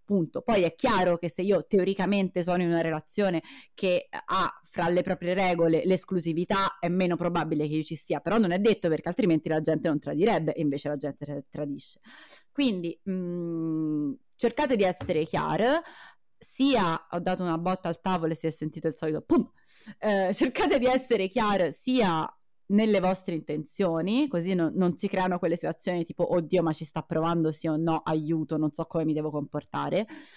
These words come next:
eh, sia eventualmente nei vostri rifiuti. Perché? Perché si guadagna tut-, tutto quanto un sacco di tempo e di, di energie.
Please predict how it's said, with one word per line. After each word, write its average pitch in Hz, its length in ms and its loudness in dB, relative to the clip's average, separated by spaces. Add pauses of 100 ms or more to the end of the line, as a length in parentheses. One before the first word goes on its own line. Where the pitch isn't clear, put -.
(180)
eh, 185 480 2
sia 226 600 0
eventualmente 175 840 0
nei 160 120 0
vostri 139 340 -6
rifiuti. - 580 -12 (380)
Perché? 170 960 2
Perché 214 320 -2
si - 440 -6
guadagna 185 560 0
tut-, 180 160 -12 (180)
tutto 196 360 0
quanto 165 540 -2 (260)
un 151 120 -2
sacco - 280 -6
di 151 120 -2
tempo 143 640 -8 (160)
e 151 420 -4
di, 147 360 -2
di 143 240 -6 (320)
energie. 151 680 -2